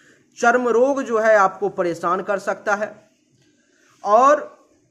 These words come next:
भाई बंधु से आपका वियोग हो सकता है, टकराव हो सकता है भाई बंधु के बीच में,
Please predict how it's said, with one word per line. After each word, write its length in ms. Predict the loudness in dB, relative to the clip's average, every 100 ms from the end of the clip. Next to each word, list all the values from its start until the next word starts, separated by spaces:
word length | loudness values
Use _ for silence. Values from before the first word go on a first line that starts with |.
| _ _ _ _
भाई 440 | -16 -6 0 0
बंधु 360 | 2 -2 -2 -4
से 140 | -2 -2
आपका 320 | -2 -2 -4 -4
वियोग 280 | -2 2 2 0
हो 100 | -4
सकता 360 | -6 -6 -4
है, 140 | -4 -4 -6
टकराव 400 | -6 -2 2 2
हो 140 | 0 -6
सकता 340 | -8 -6 -4
है 140 | -4 -4
भाई 260 | -4 -6
बंधु 280 | -6 -8 -8
के 120 | -8
बीच 260 | -6 -8 -10
में, 120 | -14